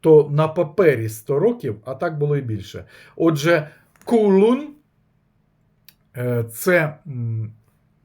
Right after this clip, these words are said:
мікрорайон в Гонконзі. І саме тут, на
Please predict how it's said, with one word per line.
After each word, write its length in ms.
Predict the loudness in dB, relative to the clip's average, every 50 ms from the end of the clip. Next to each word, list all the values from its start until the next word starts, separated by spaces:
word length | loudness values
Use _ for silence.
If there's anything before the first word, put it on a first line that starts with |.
| _ _ _ _ _ _ _ _ _ -2
мікрорайон 1300 | 0 0 0 2 2 2 4 4 4 2 0 -6 -6 -2 0 2 2 0 0 0 0 0 0 0 -4 -8 -12 _ _ _ _ _ _ _ _ _
в 360 | -12 -6 0 2 2 2 2 0 -8 -6 -2
Гонконзі. 720 | 0 0 0 0 0 0 2 2 2 2 0 -2 -6 -8 -10 _ _ _ _ _ _ _ _ _ _ _ _ _ _
І 120 | -6 -4
саме 400 | -4 0 0 0 2 2 0 0
тут, 420 | -2 -2 -4 -4 -4 -4 -6 -16 _ _
на 420 | -6 -2 0 2 2 2 0 -2